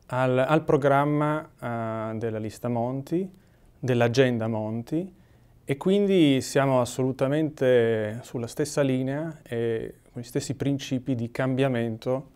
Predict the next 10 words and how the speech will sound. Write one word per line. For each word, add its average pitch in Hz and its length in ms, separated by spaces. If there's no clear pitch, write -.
perché 151 720
l'Italia 147 440
ha - 40
bisogno 127 280
di 117 120
concretezze, 107 880
poche 139 280
parole, 135 640
più 120 140
fatti. - 520